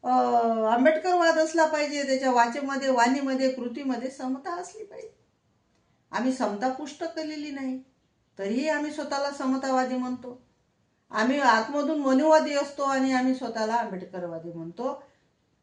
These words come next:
रॉंग आहे सगळं, चुकीचं आहे. आम्ही आमच्या चुका दुरुस्त करून जगलं पाहिजे.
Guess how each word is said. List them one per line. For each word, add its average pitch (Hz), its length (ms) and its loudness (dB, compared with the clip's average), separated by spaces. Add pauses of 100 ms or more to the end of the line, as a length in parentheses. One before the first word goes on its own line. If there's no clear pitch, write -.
(880)
रॉंग 190 360 -6
आहे 151 140 -10
सगळं, - 300 -20 (500)
चुकीचं 392 380 0
आहे. 254 200 0 (2500)
आम्ही 269 360 6
आमच्या 285 380 4
चुका 262 420 -2
दुरुस्त 247 360 -6
करून 240 440 -2
जगलं 202 420 -2
पाहिजे. 208 460 -8